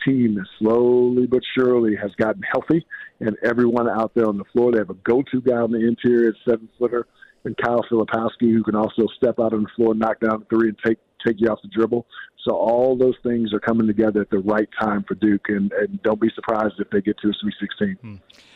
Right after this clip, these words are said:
Speaker 2: LaFonso, thank you so much for doing this. I know it's the busy time of the year for you, but I'm, I'm grateful for your time. And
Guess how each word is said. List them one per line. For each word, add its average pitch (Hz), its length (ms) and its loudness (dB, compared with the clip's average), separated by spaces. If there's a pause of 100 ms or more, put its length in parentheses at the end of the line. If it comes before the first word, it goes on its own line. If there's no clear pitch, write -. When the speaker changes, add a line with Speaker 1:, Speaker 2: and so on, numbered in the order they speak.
(140)
Speaker 2:
LaFonso, 175 580 -2
thank 180 260 0
you 175 80 -2
so 156 160 -6
much 151 280 -2
for 135 100 -8
doing 139 240 -2
this. 139 220 -4
I 131 40 -4
know 131 140 -2
it's 131 160 -6
the 123 140 -10
busy 160 500 -6
time 147 300 -2
of 139 60 -6
the 135 60 -2
year 135 220 -2
for - 140 -10
you, 131 200 -2
but 123 140 -2
I'm, 120 160 0 (220)
I'm 131 180 0
grateful 151 460 0
for - 100 -8
your 151 160 -2
time. 143 440 0
And 123 120 -4